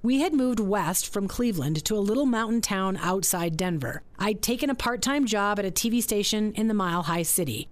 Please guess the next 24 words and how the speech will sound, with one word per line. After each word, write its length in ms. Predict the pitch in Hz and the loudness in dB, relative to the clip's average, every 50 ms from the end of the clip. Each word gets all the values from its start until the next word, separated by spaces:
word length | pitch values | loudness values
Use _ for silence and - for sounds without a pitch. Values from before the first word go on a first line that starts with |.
| - - | -8 -4
so 160 | - - 226 | -2 0 0
I 80 | 226 214 | 0 0
split 380 | 202 - - - 269 294 - | 0 -2 -2 0 -2 -2 0
my 140 | 262 294 302 | 0 0 0
time 320 | - - 226 220 208 208 202 | 0 0 0 0 0 0 0
between 340 | 208 202 - 208 202 196 | 0 0 0 0 0 0
the 60 | 185 170 | 0 0
reporting 520 | 165 165 - - - 294 294 285 247 202 | 0 0 0 0 0 0 2 2 0 0
job 380 | 170 175 165 160 160 160 160 - | 0 0 0 0 0 -2 -2 -2
and 120 | - 190 196 | -2 0 0
my 160 | 196 190 - | 0 -2 -2
other 240 | - 269 285 302 277 | -2 0 0 0 0
job 400 | 202 170 160 151 151 156 160 165 - | 0 0 0 0 0 0 -2 -2 -2
as 380 | 185 185 185 185 175 170 - - - - | -2 0 0 0 0 0 -2 -4 -8 -8
part-time 680 | - - 226 247 240 - 220 220 214 214 214 214 208 202 - | -4 -2 -2 -2 -2 -2 -2 0 0 0 0 -2 -2 -4 -4
stay-at-home 760 | - - - 196 175 180 185 170 160 165 165 165 165 170 165 - - - | -4 -2 -2 0 0 0 0 0 0 0 0 0 0 -2 -4 -4 -6 -4
mom. 400 | 160 151 135 123 - - 139 - - - - | -2 -2 -2 -2 -4 -6 -8 -10 -10 -6 -4
Unfortunately, 840 | 247 254 240 - 330 381 392 - - 277 220 175 185 180 170 175 | -2 -2 0 0 0 0 0 0 0 0 0 0 0 0 2 2
the 120 | 175 190 | 2 2
move 320 | 202 220 247 277 294 254 240 | 2 2 2 2 0 0 0
to 360 | - - 247 226 214 214 - - | 0 2 2 2 2 2 2 2
Mile 440 | 180 165 190 196 214 220 220 220 196 | 2 2 2 2 2 2 0 0 0
High 200 | 196 208 196 190 | 0 0 0 2
living 520 | 180 185 208 226 190 165 117 131 156 156 | 2 2 2 0 0 -2 -2 -2 -4 -4